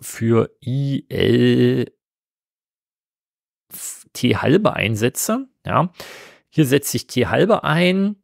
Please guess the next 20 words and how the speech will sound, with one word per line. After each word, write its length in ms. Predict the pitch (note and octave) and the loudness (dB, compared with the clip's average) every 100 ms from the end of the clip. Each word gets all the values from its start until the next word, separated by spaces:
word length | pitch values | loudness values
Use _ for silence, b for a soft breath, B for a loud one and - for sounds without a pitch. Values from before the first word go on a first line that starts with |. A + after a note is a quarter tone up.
| b b b b b b - | b b b b b b -10
also 220 | G2 F#2+ | -6 -4
Groß 380 | G#2 C3+ F3 - | 2 2 2 -2
T 240 | D#3+ D#3 | 0 0
halbe, 720 | A#2 A#2+ D3+ C#3+ C#3+ D3 D3+ - - | 2 2 2 4 4 4 0 -4 -6
dann 180 | G#2+ | -4
habe 160 | A#2 A2+ | -4 -8
ich 120 | - | -8
genau 400 | A#2+ G#2+ G#2 A2 | -4 0 2 2
ein 120 | A2 | 0
T 400 | - - C#3+ D#3 | -4 -2 2 2
minus 400 | C#3 A#2+ A#2+ - | 2 0 0 -2
T 200 | - A2+ | -2 -2
halbe 420 | E2+ A2+ D3 C#3+ C3+ | 2 4 4 2 0
macht 320 | A#2 - - | -2 -4 -6
ein 140 | G#2+ | -2
halbes 420 | G2 A#2+ C3+ - | 2 2 0 -6
T, 300 | - A#2+ B2 | -2 0 2
macht 320 | A#2 A2 - - | 2 0 -4 -6
auch 300 | - - A2+ | -4 -4 -4
wieder 480 | G#2 G#2 G#2+ A2 | 0 2 2 0